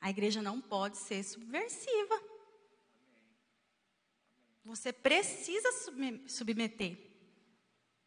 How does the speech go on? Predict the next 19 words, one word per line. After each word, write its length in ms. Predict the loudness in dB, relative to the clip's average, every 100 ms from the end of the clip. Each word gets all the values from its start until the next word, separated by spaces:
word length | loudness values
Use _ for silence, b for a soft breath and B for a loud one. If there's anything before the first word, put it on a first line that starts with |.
| _ _ _ _
Então, 260 | 2 4 4
ele 220 | 2 2
também 420 | 2 2 4 4 6
tinha 320 | 6 6 4
esses 260 | 2 -4
cuidados, 1160 | -4 -4 -4 0 4 6 6 4 -4 -8 -8 -12 -16 b b b
porque 640 | -2 -2 -2 0 2 0 -2
existia 720 | -4 0 2 6 6 6 6 6
grupos 580 | 6 8 8 6 -4
cristãos, 840 | -4 -4 -2 2 4 4 2 -4 -12 B B B -18 -8
é, 180 | -8
grupos, 400 | -4 -4 -4 -6
perdão, 400 | 0 2 4 2
judeus, 840 | 2 2 8 10 10 8 2 -6 -8 -14 -20 -20 -20 _
que 160 | -10 -8
queriam 720 | -4 -2 -2 0 0 -2 -8 -18 -20 -20 _ _ _ _ _ _ _ _ -14 -12
acabar 380 | 0 2 4
com 140 | 2 4
Roma. 460 | 4 4 2 -4